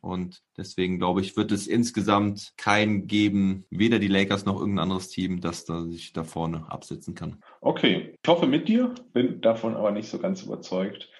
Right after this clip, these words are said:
Speaker 2: weil dann doch die zweite Fünf der Lakers dann doch auch zu stark ist.
Speaker 1: Du meinst Talen Horton-Tucker, ne?
Speaker 2: Unter, unter anderem, nein, ich meine, <laughs> Alex Caruso meinte ich, nein.
Speaker 1: Ah.
Speaker 2: Ne, Markieff Morris, Kyle Kuzma, äh, Montrezl Harrell,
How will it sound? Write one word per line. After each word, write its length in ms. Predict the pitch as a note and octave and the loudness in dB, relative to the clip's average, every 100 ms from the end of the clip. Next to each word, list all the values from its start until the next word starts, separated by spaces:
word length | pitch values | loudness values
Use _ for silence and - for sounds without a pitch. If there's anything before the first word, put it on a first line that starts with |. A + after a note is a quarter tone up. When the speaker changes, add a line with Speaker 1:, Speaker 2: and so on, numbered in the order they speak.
| _ | _
Speaker 2:
weil 80 | F3+ | 0
dann 160 | G2+ G2 | 2 2
doch 320 | G#2 - - - | 2 -2 -16 -8
die 420 | - F#2+ F#2 F#2+ - | 0 2 4 2 -2
zweite 360 | - G#2+ G#2 A2+ | -2 4 4 4
Fünf 340 | - A#2 A2+ - | 2 2 0 0
der 120 | G#2 | 2
Lakers 580 | G2 G#2 - G3+ - - | 2 4 2 0 -6 -6
dann 160 | F#2 | -2
doch 360 | F#2+ - - - - | -2 -4 -8 -20 -8
auch 260 | - F#2 - | -6 -6 -14
zu 180 | - | -12
stark 460 | F#2 - B1 E2 F#2+ | -10 -4 -2 -2 -2
ist. 340 | - - - | -8 -10 -6
Speaker 1:
Du 60 | F#2 | 2
meinst 300 | G#2 G#2+ G#2+ | 4 4 2
Talen 260 | A#2 G#2+ G#2+ | 2 4 4
Horton-Tucker, 560 | G#2+ G#2+ G#2+ B2 G2 | 2 2 2 4 2
ne? 240 | F#2+ A2 A#2+ - - | 2 -2 -4 -14 2
Speaker 2:
Unter, 360 | F#3 F#3 F#3 F3 | 4 6 4 6
unter 280 | F#3 F3+ A#2 | 6 6 4
anderem, 440 | C#3 G#2 F2 F#2 | 4 4 4 2
nein, 320 | - F#2 G2+ - | 2 4 4 2
ich 60 | |
meine, 280 | F2+ F2 F2+ - - - - | 0 -2 -4 -10 -12 -10 -4
<laughs> 420 | B2 - F3+ F#3 - - - - D#3+ - - A#2+ - | 0 4 4 2 -8 -12 -6 -2 -2 -2 -10 -12 -8
Alex 340 | - A#2 D#3+ - | 2 2 2 0
Caruso 460 | A#2 A#2+ F#3 F#2+ | 2 4 4 4
meinte 300 | E2+ D#2 F2 | 2 0 -2
ich, 180 | E2+ - | -4 -8
nein. 220 | F2+ F#2+ F#2 | -6 -6 0
Speaker 1:
Ah. 360 | A2+ F#2 D#2+ E2+ | 2 2 0 -2
Speaker 2:
Ne, 220 | G#2+ C3 | 2 4
Markieff 340 | A2+ - - | 4 2 0
Morris, 520 | G#2+ A2 A2 G#2 - | 4 6 6 2 -2
Kyle 220 | - G2+ F#2+ | 0 2 2
Kuzma, 960 | A2 A2 A2+ G#2+ G#2 G2 - - - | 0 2 2 2 2 0 -4 -10 -12
äh, 60 | G#2 | -10
Montrezl 440 | G#2 G#2 G2 G2+ | -8 -4 -4 -2
Harrell, 480 | G#2 G#2 G#2 G2+ F#2+ | 0 2 2 0 -2